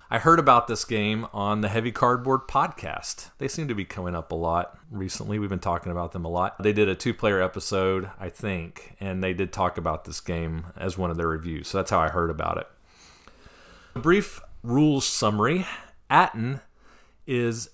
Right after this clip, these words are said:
a two-player game of clever card play and tug-of-war area control. I think before I get into the details of the rules, it's important to understand how you win this game, 'cause it is a little bit unique. In this game, you can win in one of four ways.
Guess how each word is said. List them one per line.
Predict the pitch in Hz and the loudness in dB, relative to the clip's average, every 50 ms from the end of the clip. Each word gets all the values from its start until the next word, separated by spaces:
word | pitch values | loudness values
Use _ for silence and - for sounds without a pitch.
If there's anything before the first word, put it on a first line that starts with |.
| - - - | -18 -18 -12
a | 123 123 117 113 113 113 110 - - - | -8 -4 -4 -4 -4 -4 -6 -10 -10 -6
two-player | - - 196 185 - - 185 180 170 151 | -4 -4 -4 -2 0 2 2 4 4 2
game | 135 123 127 127 131 135 143 147 147 143 | 2 2 0 2 2 2 0 0 -2 -2
of | - 107 107 107 107 104 98 98 - - - - - | 0 2 4 4 4 4 2 0 -6 -12 -18 -16 -14
clever | - - - 139 135 139 139 151 160 156 156 151 156 - - - - - - - - | -12 -4 0 2 4 4 4 6 6 6 4 4 0 -6 -14 -20 -20 -20 -20 -18 -16
card | - - - 110 110 120 123 | -6 -2 2 2 4 2 2
play | - - 147 143 147 151 156 156 151 - - | 0 0 0 2 2 2 0 -2 -4 -6 -10
and | - 123 113 113 110 107 104 - | -6 -4 -4 -2 -2 -4 -6 -6
tug-of-war | - - - 135 139 139 135 135 113 110 110 113 110 110 - - - | -4 0 2 2 4 4 4 2 2 2 2 4 4 4 4 0 -2
area | 101 101 101 107 98 92 90 | 0 2 2 4 4 2 0
control. | - - 90 85 - - - 85 80 76 73 69 - - - | -2 -4 -6 -8 -6 -6 -4 -4 -4 -4 -4 -6 -6 -2 0
I | 123 | 2
think | 117 - 180 185 | 2 4 4 4
before | 165 156 151 - 156 139 | 4 2 4 6 6 6
I | 135 | 6
get | 123 127 135 131 | 6 4 2 2
into | 131 113 - 127 | 2 -2 -2 -4
the | 107 107 | -2 -2
details | 101 104 120 123 123 - - 123 110 107 | -2 -2 -2 -2 0 0 2 2 2 2
of | 110 98 | 0 0
the | 98 | 0
rules, | 98 110 117 117 110 101 - | 0 0 2 2 0 0 -2
it's | - - | -4 -4
important | 120 104 - - - 123 113 101 107 101 | -4 -6 -4 0 2 2 2 2 0 -2
to | - 107 | -4 -4
understand | 98 110 110 107 - - 113 101 95 | -2 0 0 -2 0 -2 -4 -4 -4
how | - - 131 131 139 | 0 4 6 6 6
you | 131 117 107 107 98 | 4 2 0 -4 -4
win | 92 92 104 104 104 98 | 0 0 2 2 2 2
this | 90 87 - - | 0 -2 -4 -6
game, | - - 87 82 78 78 80 78 - | -6 -8 -8 -6 -6 -8 -10 -10 -8
'cause | - 120 110 | -6 -2 0
it | 117 117 | 0 2
is | 123 113 101 | 2 0 0
a | 107 | 0
little | 107 117 110 107 | 2 2 2 4
bit | 98 104 98 - | 2 2 0 0
unique. | 90 101 101 92 90 90 82 82 - - - - - - - - - - - - - - - - - - - - - - _ _ _ _ _ _ _ - - _ - | -2 -2 -2 -2 -2 -4 -6 -6 -10 -14 -18 -20 -20 -20 -20 -20 -20 -20 -20 -20 -20 -20 -20 -20 -20 -20 -20 -20 -20 -20 _ _ _ _ _ _ _ -20 -14 _ -4
In | 120 139 139 | -2 0 2
this | 156 196 190 - - | 2 2 2 0 0
game, | - 139 135 135 131 | 0 0 0 0 0
you | 127 123 | -2 -2
can | - 127 117 120 | -2 -2 0 2
win | 123 120 117 | 2 2 2
in | 113 107 | 2 2
one | 104 107 104 | 2 2 2
of | 98 - | 2 0
four | - - 101 95 92 | 0 0 0 2 2
ways. | 85 80 69 - - - - - - | 0 -2 -4 -6 -8 -8 -8 -8 -8